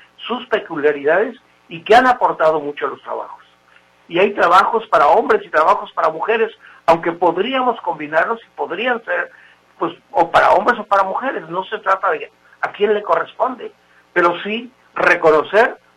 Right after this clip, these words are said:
que hay una gran labor de la mujer en el trabajo.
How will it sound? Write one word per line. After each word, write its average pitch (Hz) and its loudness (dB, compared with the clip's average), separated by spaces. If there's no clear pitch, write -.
que 165 0
hay 202 2
una 208 6
gran 175 2
labor 170 4
de 147 0
la 139 2
mujer 131 -6
en 151 -4
el 120 -12
trabajo. - -16